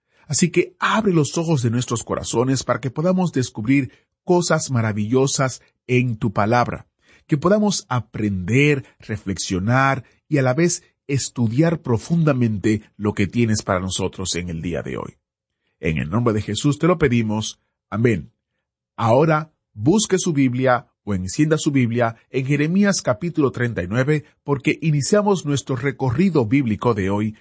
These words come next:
con las enseñanzas del doctor Magui en la voz de nuestro maestro Samuel Montoya.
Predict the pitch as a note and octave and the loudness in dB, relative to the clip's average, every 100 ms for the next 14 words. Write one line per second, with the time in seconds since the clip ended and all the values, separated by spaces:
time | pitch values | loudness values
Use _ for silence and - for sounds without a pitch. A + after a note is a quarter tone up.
0 | _ _ G2+ C#2 - F2+ F#2+ A#2 C#3+ C3 | _ _ -2 -2 -2 -6 -4 0 0 2
1 | A2 - F#3 F3 B2 - E3 E3 C#3+ B2 | 0 2 0 2 0 0 -2 0 0 0
2 | B2 - _ _ F3+ G3 F#3 B2+ C3 A2 | -2 -6 _ _ 2 2 4 4 2 0
3 | D#2+ F#2+ C3 D#3 C#3+ A2+ G2 - G#2 G2+ | -4 -2 0 0 2 2 0 -2 -4 -4
4 | - - - E2+ F2+ G2 F#2+ - - F#2 | -6 -8 -4 -2 -2 -2 -2 -6 -8 -6
5 | F2 - - A#1+ - - | -4 -4 -4 -6 -12 -16